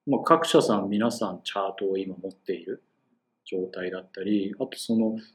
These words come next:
チャートもその、チャートの流れで言うと、やっぱりそのグローバルチャートとか、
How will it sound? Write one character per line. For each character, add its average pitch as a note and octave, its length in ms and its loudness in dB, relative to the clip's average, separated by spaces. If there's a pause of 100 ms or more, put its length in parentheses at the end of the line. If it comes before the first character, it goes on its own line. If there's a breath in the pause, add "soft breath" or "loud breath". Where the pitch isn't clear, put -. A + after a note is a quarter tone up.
(160)
チ - 120 -4
ャ D#3+ 100 2
ー D#3 60 -4
ト D#3+ 120 4
も D#3 160 6
そ D#3 160 0
の、 C#3 420 6
チ - 100 -8
ャ D#3 60 0
ー D#3 60 -2
ト E3 100 4
の C#3 380 8
流 - 0 -
れ C#3 120 10
で B2 80 8
言 G#2+ 200 6
う G2+ 120 -10
と、 G2 460 2
や - 80 -20
っ - 80 -20
ぱ D3 80 6
り B2 60 8
そ - 140 -2
の G2 100 -2 (220)
グ B2+ 100 0
ロ D#3 160 8
ー - 20 6
バ E3 120 8
ル E3 100 4
チ E3 100 4
ャ D#3+ 80 8
ー D#3+ 140 4
ト G2 200 0
と F#2 100 -8
か、 F#2+ 440 -14